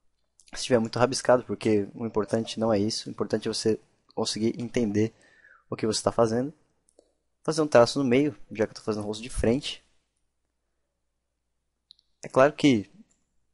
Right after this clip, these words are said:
quando você for fazer um desenho mais complexo, não vale tanto a pena você fazer um desenho só com o rosto de frente.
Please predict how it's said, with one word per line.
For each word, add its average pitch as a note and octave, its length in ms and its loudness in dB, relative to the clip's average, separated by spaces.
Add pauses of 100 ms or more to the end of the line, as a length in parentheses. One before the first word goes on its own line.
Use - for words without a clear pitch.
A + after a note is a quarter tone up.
(200)
quando A#2+ 180 0
você A#2 160 -2
for A#2 140 -4
fazer A2+ 180 2
um A2 40 0
desenho A2+ 220 4
mais A2+ 120 -2
complexo, C3 480 -2
não C3 80 -4
vale B2+ 160 4 (140)
tanto A#2+ 220 2
a G#2 40 6
pena A2+ 260 2
você - 120 -12
fazer A2 200 0
um G#2+ 80 -2
desenho G2+ 380 -2 (960)
só - 200 4
com - 120 -4
o G#2 40 -2
rosto G2+ 200 -2
de A#2 60 -8
frente. A#2 500 0